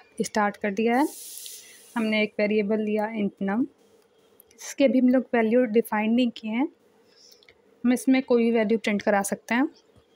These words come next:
आगे हम print करा रहे हैं numbers, इसको हम लिखते हैं printf के अंदर, जो भी हमें लिख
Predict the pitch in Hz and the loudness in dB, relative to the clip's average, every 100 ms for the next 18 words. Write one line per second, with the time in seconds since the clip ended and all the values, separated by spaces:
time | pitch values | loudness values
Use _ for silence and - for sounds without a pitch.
0 | _ _ _ _ 254 233 240 262 247 254 | _ _ _ _ -2 2 4 4 4 2
1 | 240 247 240 240 247 254 262 277 _ _ | 0 0 2 2 2 2 2 0 _ _
2 | _ _ _ _ _ _ _ 226 208 196 | _ _ _ _ _ _ _ -2 -2 0
3 | 233 277 - - - _ - - 214 - | 0 -2 -8 -14 -20 _ -20 -14 -14 -6
4 | 226 214 220 220 226 - - - 208 208 | -4 -2 0 -2 -4 -10 -20 -14 -10 -10
5 | _ 233 226 226 240 - _ _ _ _ | _ -2 0 -2 -6 -12 _ _ _ _
6 | - 208 202 220 - 220 202 196 269 - | -4 -4 -2 -2 -2 -4 -4 -2 -4 -6
7 | _ _ _ - _ 202 214 190 208 202 | _ _ _ -20 _ -8 -6 -4 -2 -2
8 | 202 196 | -4 -6